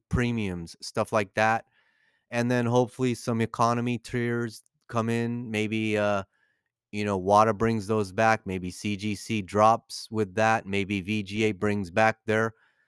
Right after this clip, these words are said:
lower tier services, 'cause right now it's about a hundred dollars a game. Or I should say item. It, it could even be a software. It doesn't have to be a game. It could just be a piece of media, I guess is what you could say.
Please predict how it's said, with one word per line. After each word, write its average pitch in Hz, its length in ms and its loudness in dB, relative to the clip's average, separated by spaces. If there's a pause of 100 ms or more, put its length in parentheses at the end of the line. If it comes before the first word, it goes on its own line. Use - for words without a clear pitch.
(260)
lower 110 380 4
tier 113 300 -2
services, 113 640 -6
'cause 92 200 -10
right 104 200 2
now 95 220 0
it's 92 140 -8
about 90 240 0
a 82 40 -6
hundred 90 280 -4
dollars 87 320 0
a 85 60 -8
game. 87 320 -6 (800)
Or 95 120 2
I 90 80 4
should 92 240 -8
say 92 280 -2
item. 92 540 -2
It, 98 200 -12
it 101 160 -10
could 95 180 -6
even 92 260 -6
be 90 160 -2
a 80 60 -2
software. 92 800 0
It 82 140 -8
doesn't 92 200 -6
have 92 180 -4
to 90 80 -8
be 92 200 -2
a 82 60 0
game. 90 600 -2
It 95 140 -8
could 90 140 -8
just 92 300 -8
be 90 460 -4
a 95 80 -4
piece 110 240 0
of 90 100 0
media, 92 440 2
I 82 80 0
guess 82 220 -6
is 80 140 -10
what 92 180 -4
you 90 100 -6
could 82 180 -8
say. 90 340 0